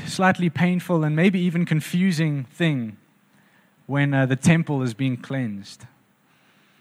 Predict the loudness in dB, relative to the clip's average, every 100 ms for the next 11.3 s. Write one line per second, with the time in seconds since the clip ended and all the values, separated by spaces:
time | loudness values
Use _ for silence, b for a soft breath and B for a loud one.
0 | b b b b -8 -2 0 0 0 -2
1 | 0 0 -2 -2 -2 -4 -8 -8 -4 -4
2 | -4 -8 -6 -6 -6 -6 -10 -8 -4 0
3 | 0 0 -4 -6 -6 -6 -4 -2 -2 -6
4 | -8 -12 b b b b -4 0 4 4
5 | 2 0 0 -2 -2 0 6 6 6 2
6 | 0 0 0 -2 -6 -2 0 0 0 -4
7 | -8 -18 b b b b b b b _
8 | 2 4 4 -2 2 4 4 0 -6 -8
9 | b b b -2 2 2 0 -2 -4 2
10 | 2 4 -2 0 -2 0 0 -2 -2 -4
11 | -4 -8